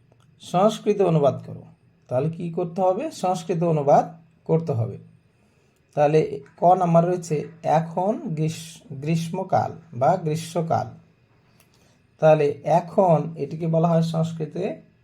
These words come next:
অধনা। আর গ্রীষ্মকাল, এটি গ্রীষ্মকালও বলা, গ্রীষ্মকালও বলা হয়। আবার বইয়ের মধ্যে যেটি রয়েছে নিদাঘ সময়,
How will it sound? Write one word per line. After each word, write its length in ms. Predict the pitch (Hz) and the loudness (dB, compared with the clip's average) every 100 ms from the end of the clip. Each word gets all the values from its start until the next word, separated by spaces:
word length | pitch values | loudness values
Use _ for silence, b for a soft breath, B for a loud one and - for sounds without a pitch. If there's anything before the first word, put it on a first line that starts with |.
| _ _ _ - | _ _ _ 0
অধনা। 600 | 139 139 147 143 117 - - _ _ _ _ _ _ _ _ _ _ _ _ _ _ _ _ _ _ _ - | 2 4 2 -6 -8 -12 -20 _ _ _ _ _ _ _ _ _ _ _ _ _ _ _ _ _ _ _ 0
আর 340 | 139 127 120 - - 180 | 4 6 4 -2 -16 -10
গ্রীষ্মকাল, 1000 | 151 170 - - 196 180 175 147 123 - - _ _ _ | -2 -2 -2 -2 2 6 8 6 2 -4 -18 _ _ _
এটি 340 | 143 143 165 160 | -6 -4 -2 -2
গ্রীষ্মকালও 840 | 156 165 165 190 170 180 175 175 | 0 -2 0 -4 2 6 6 4
বলা, 200 | 170 175 | 2 2
গ্রীষ্মকালও 760 | 160 160 160 160 175 165 170 170 | 2 -4 -4 -4 -6 4 4 6
বলা 200 | 165 170 | 4 2
হয়। 280 | 165 175 240 - _ _ _ _ _ - | 2 -4 -6 -14 _ _ _ _ _ -6
আবার 380 | 135 131 127 117 | 0 4 4 2
বইয়ের 340 | 127 160 180 | -2 0 0
মধ্যে 220 | 196 190 180 | 0 -2 -2
যেটি 280 | 160 160 | -2 -2
রয়েছে 520 | 143 139 139 160 202 240 | 0 0 -2 -6 -6 -4
নিদাঘ 800 | 160 156 147 151 156 165 165 160 170 202 - - | -2 -2 2 6 8 6 6 4 6 6 2 -8
সময়, 460 | - 156 139 127 | -8 -4 -2 0